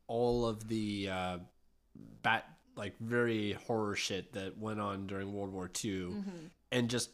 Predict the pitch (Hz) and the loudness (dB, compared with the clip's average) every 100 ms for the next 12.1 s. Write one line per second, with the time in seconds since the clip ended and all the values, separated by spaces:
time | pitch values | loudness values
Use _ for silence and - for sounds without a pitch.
0 | - - 127 123 113 101 101 - 123 107 | -8 0 4 4 2 -2 -2 0 0 0
1 | - - 123 107 113 107 101 - 110 110 | -2 -4 -4 0 0 0 -2 -2 -2 0
2 | 107 104 98 98 110 104 101 98 95 95 | 0 0 -2 -2 -2 0 -2 -2 -6 -8
3 | 120 107 107 104 98 101 101 95 98 98 | -4 -2 0 0 0 -2 -2 -2 -2 -2
4 | 95 95 92 95 95 98 92 95 98 87 | -2 -2 -4 -4 -4 -2 -2 -2 -4 -4
5 | 90 - - - - - - 113 107 101 | -6 -10 -16 -20 -20 -18 -6 -2 0 0
6 | 101 101 101 - - _ _ 127 120 208 | -2 -4 -6 -10 -20 _ _ 0 6 8
7 | 196 160 131 123 120 113 117 107 113 95 | 8 8 4 4 2 6 6 4 -2 -2
8 | 120 107 107 98 101 117 156 143 - 127 | 0 0 0 -2 -4 2 4 4 2 -4
9 | - 123 139 127 107 107 110 113 117 110 | -4 -2 2 2 2 2 2 0 0 0
10 | 110 104 101 104 101 101 98 90 107 107 | 0 0 0 0 2 2 2 0 0 0
11 | 196 175 120 113 107 - - 107 110 107 | 0 0 2 4 4 2 0 2 2 2
12 | 101 | 0